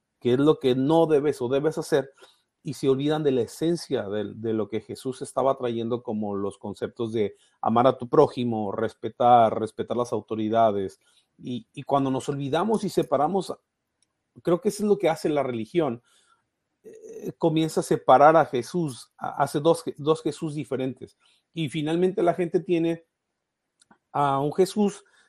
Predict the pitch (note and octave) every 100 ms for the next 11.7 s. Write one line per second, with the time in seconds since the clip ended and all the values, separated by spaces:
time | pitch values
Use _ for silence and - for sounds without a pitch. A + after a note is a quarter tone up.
0 | _ - D3 C#3 - D#3 E3+ F#3+ F3+ F3
1 | E3 E3 D3 B2+ B2+ A#2 C3+ C#3+ C#3+ D3
2 | D3 C#3+ D#3 C#3+ C#3 C#3+ B2+ C3+ C#3 C3+
3 | B2+ C3 D3+ _ _ _ D3 D3 C3 C3+
4 | C3+ C3+ C#3 C#3 B2+ C#3 C3 D3 C3+ C3
5 | C3 B2+ - _ _ C3+ C#3+ C3+ C3+ C#3
6 | C#3 B2+ B2 C3+ C#3+ C3+ B2+ C3 C#3+ D3
7 | B2 A#2 A#2 A#2 B2 A#2 C3+ C3+ C3+ B2+
8 | B2+ C#3 C#3+ C#3+ _ _ _ _ _ -
9 | C3+ B2 A#2 A#2 - _ - D3 C3 E3+
10 | D#3+ D3 C3+ - C#3+ C#3+ - C3 A#2 C3+
11 | A#2+ - G2+ - G2 G2 -